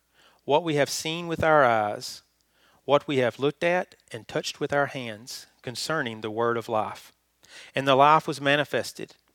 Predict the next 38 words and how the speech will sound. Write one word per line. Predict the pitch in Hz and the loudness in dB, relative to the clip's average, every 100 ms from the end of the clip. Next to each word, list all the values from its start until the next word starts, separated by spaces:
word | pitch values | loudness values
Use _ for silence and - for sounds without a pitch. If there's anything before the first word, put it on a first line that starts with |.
| _ _ _ 135 | _ _ _ -8
and | 139 | -2
we | 151 | 0
have | 135 | 0
seen | - - 156 165 165 | -2 -6 -6 -6 -8
and | 151 | -8
testify | - 147 - 131 120 101 101 - - - | -4 -4 -4 -6 -4 -4 -8 -18 -20 -12
and | 131 113 | -10 -6
proclaim | 135 123 170 202 175 | -8 -4 0 0 -4
to | 131 | -10
you | 113 110 110 117 _ _ | -10 -8 -8 -10 _ _
the | 120 120 127 | -12 -10 -10
eternal | 123 135 135 120 | -8 -6 -4 -4
life, | 107 110 120 - _ _ _ _ _ _ - | -6 -6 -10 -20 _ _ _ _ _ _ -10
which | 135 147 | -6 -6
was | 131 139 | -6 -4
with | 165 - | -4 -4
the | |
Father | - 131 113 110 120 - - | -2 2 2 2 -6 -12 -14
and | 120 | -12
was | 120 113 | -10 -8
manifested | 123 139 131 107 101 - 110 | -4 -4 -4 -8 -8 -12 -14
to | - 123 | -12 -10
us. | 107 - - - _ _ _ _ _ _ _ _ - - - | -10 -12 -14 -16 _ _ _ _ _ _ _ _ -20 -20 0
What | 143 | 2
we | 170 147 | 4 2
have | 127 | 0
seen | - 156 165 165 | -2 -4 -4 -4
and | 156 | -6
heard, | 143 156 151 147 - - | -2 0 0 -4 -12 -12
we | 135 | -6
proclaim | 139 131 143 147 143 | -6 -4 -4 -6 -6
to | 147 | -10
you | 143 143 | -4 0
also, | 165 - 101 98 _ _ - - | 0 0 -8 -12 _ _ -20 -20
so | - 156 | -2 2
that | 143 147 | 2 0
you | 170 139 196 | -6 -8 -8
too | - 226 196 | -6 -4 -4